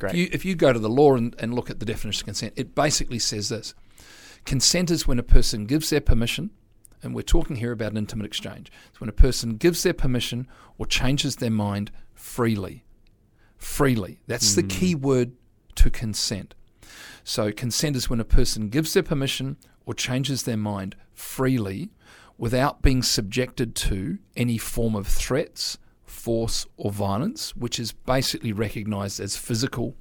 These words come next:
Speaker 2: pressure. But it also goes further and includes any form of coercion or manipulation.
Speaker 1: Hmm.
Speaker 2: Now, coercion and manipulation are generally legal terms used to describe non-violent threats.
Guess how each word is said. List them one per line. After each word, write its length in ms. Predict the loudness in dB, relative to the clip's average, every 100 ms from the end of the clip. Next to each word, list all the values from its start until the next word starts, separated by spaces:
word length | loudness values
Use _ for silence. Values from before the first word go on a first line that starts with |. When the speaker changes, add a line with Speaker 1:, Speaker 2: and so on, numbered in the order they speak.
| -20 -16 0
Speaker 2:
pressure. 400 | 2 2 0 -4 -8 -20 -20 -20 -4
But 100 | 2
it 40 | 2
also 300 | 2 2 4
goes 280 | 4 4 2
further 480 | 2 2 2 -4 -8
and 80 | -6
includes 480 | -6 -4 -2 -2 -2
any 160 | -4 -4
form 240 | -4 -6
of 160 | -6 -4
coercion 800 | 2 2 4 0 0 -4 -6 -10 -18 -20 -20 _ -10
or 100 | -4
manipulation. 840 | -2 -2 -2 -2 -2 -2 -4 -8 -12 -20 -20 -12
Speaker 1:
Hmm. 220 | -8 -6
Speaker 2:
Now, 140 | -8
coercion 760 | -2 -2 2 4 4 2 0 0
and 100 | 0
manipulation 760 | -4 -2 -2 2 2 0 -2
are 60 | -6
generally 640 | -4 -4 0 0 0 -2
legal 320 | -2 -2 -4
terms 400 | 4 4 4 0
used 220 | -4 -6
to 60 | -6
describe 520 | -6 -4 -4 -4 -6 -12 -20 -8
non-violent 640 | -4 -4 -2 -2 -4 -6
threats. 460 | -2 -2 -2 -8